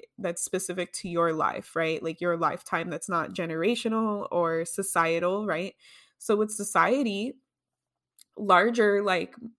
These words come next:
you know, and this, you know, any American,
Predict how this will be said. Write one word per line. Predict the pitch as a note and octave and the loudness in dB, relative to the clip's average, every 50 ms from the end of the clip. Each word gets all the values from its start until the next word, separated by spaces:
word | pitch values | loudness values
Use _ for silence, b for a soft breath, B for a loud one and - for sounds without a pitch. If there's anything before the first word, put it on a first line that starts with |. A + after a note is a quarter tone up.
| _ | _
you | - G#3 G#3 | -4 -2 -2
know, | F#3 F3 E3+ F3 | 0 -2 -2 -2
and | - - F#3+ F#3+ F#3+ | -4 -4 -4 -2 0
this, | F#3 G3 A3+ A3+ - - - _ - - _ _ _ - - | 0 0 0 0 -4 -10 -14 _ -20 -20 _ _ _ -20 -12
you | - F#3+ F#3 | -8 -6 -4
know, | F3+ E3+ E3 - - | -4 -4 -6 -6 -4
any | - F#3+ G#3+ A3 G#3+ | -2 -2 0 0 0
American, | G3 F#3+ F#3 F#3+ F#3 F#3 F#3 - G3+ E3+ E3+ F3 F3+ F#3 G3 G#3+ | 0 0 0 0 -2 -2 -4 -8 -8 -6 -6 -6 -8 -8 -10 -10